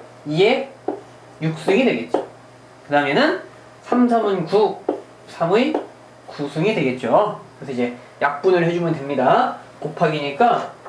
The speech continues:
여기 일곱 개가 사라지고 여기 두 개 살아남겠지. 그 다음 여기는 여섯 개가 사라지고 두 개가 살아남겠지.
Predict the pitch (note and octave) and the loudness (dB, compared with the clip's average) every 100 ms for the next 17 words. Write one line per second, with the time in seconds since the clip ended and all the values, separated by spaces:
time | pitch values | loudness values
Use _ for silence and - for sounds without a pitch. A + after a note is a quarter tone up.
0 | - D#3+ G3 F3+ G3 A#3+ A#3+ A#3 G3 G3 | -2 0 2 4 4 4 2 2 2 4
1 | A3+ E3+ E3+ G4 D#3+ - - D#3+ E3 F#3+ | 2 2 2 2 0 -8 -10 -2 0 0
2 | D#3+ E3+ F#3 F3 D3+ B2+ A#2 B2 D3 B3+ | 0 2 2 2 0 -4 -6 -2 0 0
3 | - - - - - - - - - - | -2 -12 -16 -20 -20 -20 -8 -6 -6 -16
4 | - - - - - - - - F#3+ G3 | -20 -20 -20 -20 -20 -20 -20 -2 2 4
5 | A3+ G#3+ - - - - - - - - | 4 2 0 -6 -6 -6 -2 -4 -6 -12
6 | - C3 C#3 G#3+ A3+ A3+ A3 A3 A3 A#3 | -14 -2 0 2 2 2 2 2 0 2
7 | A3 - - - - - - - - E3 | 2 2 -4 -8 -18 -20 -20 -20 -8 0
8 | E3 F#3+ A#3 A3 E3+ C#3 B2+ B2 B2 E3+ | 2 4 4 2 -2 -4 -8 -6 -4 0
9 | C4+ | -2